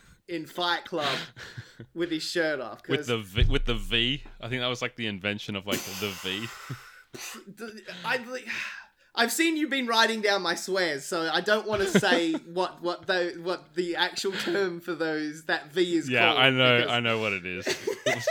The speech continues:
Speaker 2: let's just say C Gs.
Speaker 1: Sea dumpsters. Yes.
Speaker 2: Yeah.
Speaker 1: Or, or, or sea gutters.
Speaker 2: Sea gutters,
Speaker 1: Yeah.
Speaker 2: yeah, yeah.
Speaker 1: Ah, delicious.
Speaker 2: Anyway, uh, let's move
Speaker 1: Yeah.
Speaker 2: <laughs> on, please. <laughs> Uh, what is the most iconic scene in this movie, Nato? 'Cause it's,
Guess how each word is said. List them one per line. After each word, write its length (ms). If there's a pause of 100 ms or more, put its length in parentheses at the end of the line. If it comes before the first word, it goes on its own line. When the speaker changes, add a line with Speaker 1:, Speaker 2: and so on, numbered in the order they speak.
Speaker 2:
let's 160
just 240
say 320
C 680
Gs. 420
Speaker 1:
Sea 480
dumpsters. 840 (160)
Yes. 360
Speaker 2:
Yeah. 260
Speaker 1:
Or, 260
or, 240 (120)
or 100
sea 300
gutters. 440
Speaker 2:
Sea 240
gutters, 420
Speaker 1:
Yeah. 100
Speaker 2:
yeah, 60 (200)
yeah. 100
Speaker 1:
Ah, 360 (140)
delicious. 520 (200)
Speaker 2:
Anyway, 460
uh, 200
let's 240
move 200
Speaker 1:
Yeah. 200
Speaker 2:
<laughs> 80
on, 140 (420)
please. 460
<laughs> 60 (800)
Uh, 240
what 180
is 120
the 100
most 240
iconic 500
scene 300
in 60
this 200
movie, 220
Nato? 340
'Cause 260
it's, 480